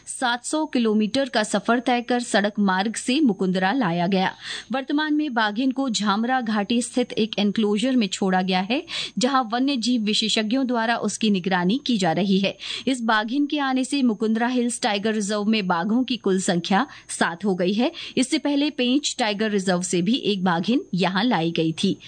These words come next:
गौरतलब है कि बाघों के जीन पूल में बदलाव के लिए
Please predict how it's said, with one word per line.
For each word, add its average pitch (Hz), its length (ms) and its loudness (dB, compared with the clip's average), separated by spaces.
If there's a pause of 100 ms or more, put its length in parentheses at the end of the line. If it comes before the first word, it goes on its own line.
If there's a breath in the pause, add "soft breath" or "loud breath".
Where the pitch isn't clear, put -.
(140 loud breath)
गौरतलब 247 500 0
है 277 140 -4
कि 277 180 -2
बाघों 190 420 0
के 269 180 -2
जीन 226 320 0
पूल 240 300 -2
में 240 180 0
बदलाव 185 500 0
के 269 100 0
लिए 269 300 0